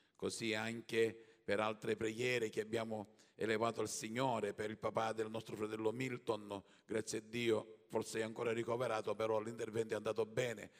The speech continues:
per la mamma del nostro fratello Enzo, eh, grazie a Dio anche lei l'intervento è andato bene, così per tutti gli altri che adesso magari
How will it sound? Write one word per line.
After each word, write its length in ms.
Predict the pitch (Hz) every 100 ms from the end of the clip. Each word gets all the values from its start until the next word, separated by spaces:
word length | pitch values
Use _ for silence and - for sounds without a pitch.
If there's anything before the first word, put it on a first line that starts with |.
| - -
per 160 | 101 104
la 100 | 104
mamma 400 | 113 113 113 107
del 100 | 110
nostro 200 | - 104
fratello 420 | 107 110 113 110
Enzo, 600 | 135 131 123 - 104 90 - - - -
eh, 200 | 95 95
grazie 360 | 117 110 -
a 20 | 104
Dio 240 | 117 113
anche 800 | 110 113 113 110 110 104 - -
lei 280 | 107 120 120
l'intervento 800 | 113 110 113 110 120 120 127 110
è 60 |
andato 340 | 110 113 113 120
bene, 480 | 117 113 113 104
così 380 | - 117 120 113
per 580 | 107 110 107 104 - -
tutti 320 | - - 127
gli 80 | 107
altri 360 | 107 98 104 101
che 80 | 101
adesso 360 | 101 - 104
magari 480 | 101 107 110 104